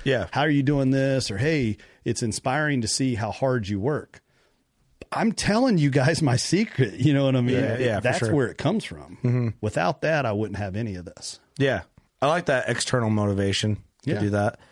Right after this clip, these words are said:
Speaker 1: And that's why I think it's like B M X was always my
Speaker 2: Yeah.
Speaker 1: motivator. I needed to do, get, I,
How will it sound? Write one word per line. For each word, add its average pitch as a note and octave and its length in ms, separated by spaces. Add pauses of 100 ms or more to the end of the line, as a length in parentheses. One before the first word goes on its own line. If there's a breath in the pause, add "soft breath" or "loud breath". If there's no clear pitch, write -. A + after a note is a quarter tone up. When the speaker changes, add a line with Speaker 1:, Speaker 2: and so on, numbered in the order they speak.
(220 soft breath)
Speaker 1:
And A#2+ 80
that's E3 140
why C3+ 140
I B2+ 40
think B2+ 140
it's A2 100
like G2 180
B A#2+ 100
M A2 100
X G#2+ 220
was G2 100
always G2+ 200
my F#2 260
Speaker 2:
Yeah. G2 160
Speaker 1:
motivator. F#2+ 420
I F#2+ 80
needed F#2+ 220
to E2+ 40 (180)
do, - 0 (200)
get, F#2+ 180
I, A2+ 140